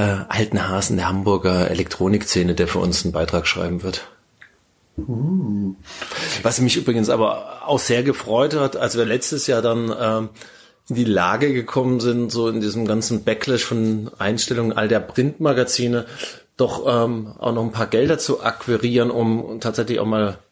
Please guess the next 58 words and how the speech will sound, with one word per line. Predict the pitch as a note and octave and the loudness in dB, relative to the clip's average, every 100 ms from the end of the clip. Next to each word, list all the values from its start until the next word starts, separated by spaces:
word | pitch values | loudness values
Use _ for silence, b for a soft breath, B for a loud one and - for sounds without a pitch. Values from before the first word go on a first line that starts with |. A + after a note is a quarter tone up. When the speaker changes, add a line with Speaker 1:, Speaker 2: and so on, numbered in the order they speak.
| _ | _
Speaker 1:
bezahlte, | F#2 - - G2 B2+ D3+ C3+ G#2+ G#2+ G2+ F#2+ | -6 -2 2 2 2 2 2 4 4 2 0
äh, | - | 0
Beiträge | G2 F#2 G2+ F2+ | 0 2 -2 0
in | F#2+ | -2
Auftrag | F#2+ G2+ G#2+ F#2+ | 0 0 0 0
geben | G2 G2 | 0 0
zu | G2 | 0
können, | G2 | 0
also | F#2 F#2 | 0 0
über | F#2+ F2+ F2+ | 0 0 0
Gastkuratorenreihe. | A2+ - - - G#2 G2 G2+ F#2+ F#2 F2 F2+ F2+ E2+ B B | 0 0 -4 -2 0 0 0 0 2 2 2 0 -4 B B
Weil | F#2 | -2
das | G2+ - | 0 0
ist, | A#2+ - | 0 0
glaub | A2+ G#2 | 0 2
ich, | |
schon | A2 | 0
nochmal | A2 G#2+ G2+ | 2 2 0
was, | G2 | -2
was | G#2 | -2
dem | - | -2
Magazin | G2+ G2+ G2+ A#2 B2+ | 0 0 0 0 -2
auch | D#2 G#2 - | 2 0 2
nochmal | G#2+ G#2 | 0 0
einen | G2+ | 0
ganz | G#2 G2 | -2 0
anderen | G#2+ G#2 | 0 0
Twist | - C3 - | 2 2 2
gegeben | C3+ A#2 G#2+ G#2 | 0 2 0 0
hat, | G2 - | -2 0
weil | G2+ | 0
eben | - A#2+ G#2+ | 2 0 2
nicht | A#2+ - | 0 2
nur | C3+ C3+ | 2 2
wir | D3 C#3 | 2 0
zwei | - A#2 A2+ A2+ | 0 0 0 0
ackern | A#2 - C#3 | -4 -2 -6
und | - A#2 | -4 0
Leute | G#2+ A#2 C3+ | 2 2 0
treffen | - G#2+ G#2+ C#3 C3 | 0 -2 0 0 2
und | - A#2 G#2+ B B B B | 2 2 0 B B B B
unterwegs | C#3 A#2 G#2+ B2 - | 0 2 4 4 2
sind, | C3+ | 2
sondern | B2 A#2 A2+ | 2 4 4
man | A2+ A2+ A#2 | 4 2 0
wirklich, | A2 B2 A#2 | -4 -4 -4
äh, | - A#2+ A2 | 0 2 2
Leute, | G#2+ G#2 G#2+ | 2 2 0
die | A#2+ | -2
man | A2 G#2+ | 0 0
spannend | G2 - F2 G#2+ A#2+ | -2 0 2 2 0
findet, | - B2 A2+ A2 | 0 0 2 2
ansprechen | - A2 A#2 - A#2+ - A#2+ | 2 2 2 2 0 0 -2
kann | A#2 A2+ | -2 0
und | F#2 G#2 | -2 -2
sagt | G#2+ - | -2 -2
so, | A#2+ A2 | -2 -2
"Hier, | G#2+ A#2 A2+ | 2 0 0